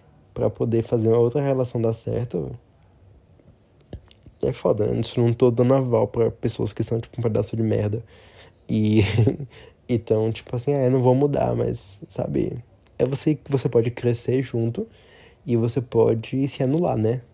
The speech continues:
Tem essas duas diferenças. E como diz aquela frase de Restopper, "Não deixe ninguém apagar você". Ok? E aí, continuando, vem a frase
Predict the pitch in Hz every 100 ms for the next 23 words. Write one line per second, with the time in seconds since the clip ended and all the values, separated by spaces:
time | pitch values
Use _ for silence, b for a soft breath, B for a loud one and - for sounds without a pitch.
0 | _ - 117 113 - 113 117 113 160 170
1 | 113 - 113 107 117 117 113 110 117 117
2 | 113 - 113 113 110 110 110 - 107 -
3 | 113 117 131 110 110 123 113 110 110 120
4 | 127 117 123 - - _ b b b b
5 | b b - B B B B _ - -
6 | 185 196 214 - 127 120 117 127 - 143
7 | 120 120 123 131 - _ b b b b
8 | b - 113 120 117 117 117 113 131 117
9 | 135 131 123